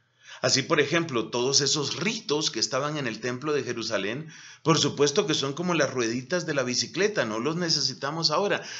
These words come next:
Tenemos algo infinitamente superior. Tenemos el sacrificio mismo de Cristo. ¿Quién va a querer devolverse a esos sacrificios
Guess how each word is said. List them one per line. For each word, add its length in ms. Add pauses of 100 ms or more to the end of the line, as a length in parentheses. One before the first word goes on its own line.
(100)
Tenemos 420
algo 320
infinitamente 1400
superior. 720 (440)
Tenemos 400
el 100
sacrificio 720
mismo 340
de 160
Cristo. 600 (340)
¿Quién 400
va 40
a 80
querer 280
devolverse 560
a 40
esos 200
sacrificios 880